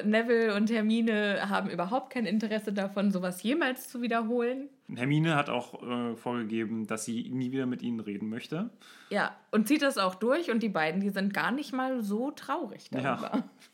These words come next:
Speaker 2: <laughs>
Speaker 1: Wer
Speaker 2: Wie
Speaker 1: hätte
Speaker 2: steht es hier
Speaker 1: gedacht?
Speaker 2: so schön? Hermine weigerte sich von nun an, mit Harry und Ron zu sprechen. Doch sie war eine so aufdringliche Besserwisserin,
Speaker 1: <laughs>
Speaker 2: dass die beiden dies als Zusatzpunkt für sich verbuchten.
Speaker 1: Das ist schon mies.
Speaker 2: Das ist
Speaker 1: Ja.
Speaker 2: schon ein bisschen assi,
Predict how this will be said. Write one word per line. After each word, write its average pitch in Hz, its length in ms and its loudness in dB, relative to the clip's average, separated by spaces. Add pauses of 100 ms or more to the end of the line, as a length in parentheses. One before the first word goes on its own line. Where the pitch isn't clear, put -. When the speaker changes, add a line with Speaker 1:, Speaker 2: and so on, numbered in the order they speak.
(140)
Speaker 2:
<laughs> - 200 0 (680)
Speaker 1:
Wer 208 100 4
Speaker 2:
Wie 262 40 8
Speaker 1:
hätte 185 80 6
Speaker 2:
steht 180 180 2
es 339 140 6
hier 185 80 2
Speaker 1:
gedacht? - 20 -2
Speaker 2:
so 170 100 2
schön? 175 480 2 (220)
Hermine 147 420 -2
weigerte 127 360 0
sich 123 160 -8
von 113 180 -4
nun 123 220 -4
an, 117 180 -4
mit 110 160 -8
Harry 110 240 -2
und 107 120 -2
Ron 101 180 -4
zu 104 100 -10
sprechen. 104 540 -8 (180)
Doch 117 140 -6
sie 113 220 -6
war 120 140 4
eine 117 200 -2
so 117 420 -2
aufdringliche 165 920 2
Besserwisserin, 101 1200 0 (120)
Speaker 1:
<laughs> - 160 -20
Speaker 2:
dass 147 160 -2
die 185 80 0
beiden 165 400 2
dies 175 340 -2
als 175 220 -2
Zusatzpunkt 190 720 4
für 339 120 4
sich 311 240 4
verbuchten. 139 600 4 (1700)
Speaker 1:
Das 220 100 -4
ist 214 120 -6
schon 196 200 2
mies. 196 380 -2
Speaker 2:
Das 190 120 2
ist 190 80 6
Speaker 1:
Ja. 180 60 2
Speaker 2:
schon 403 140 4
ein 359 60 -4
bisschen 370 280 0
assi, 262 220 4